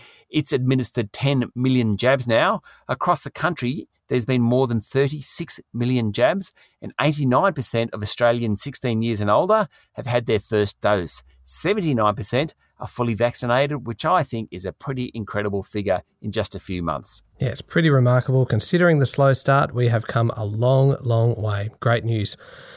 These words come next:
Speaker 2: Now, a big day yesterday. Shareholders of U S payments group Square have approved the issuance of shares to acquire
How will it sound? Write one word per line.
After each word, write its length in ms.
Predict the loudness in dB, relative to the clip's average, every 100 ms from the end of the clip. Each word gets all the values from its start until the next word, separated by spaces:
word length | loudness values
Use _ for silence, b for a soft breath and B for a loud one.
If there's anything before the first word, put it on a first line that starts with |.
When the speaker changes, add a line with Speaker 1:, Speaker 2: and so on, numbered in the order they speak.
| B B B
Speaker 2:
Now, 260 | 2 4 4
a 80 | 2
big 280 | 0 0 2
day 380 | 4 4 4 0
yesterday. 600 | 0 2 4 4 4 2
Shareholders 840 | 0 2 4 4 4 4 4 2 2
of 180 | 0
U 240 | 2 4 4
S 140 | 2
payments 440 | 0 2 4 2 0
group 220 | -2 0
Square 500 | 0 2 4 4 2
have 220 | 0 0
approved 440 | -2 0 2 2
the 140 | 2 0
issuance 440 | 2 2 2 2
of 160 | 0 0
shares 340 | 2 2 2
to 140 | 2 0
acquire 400 | 0 0 0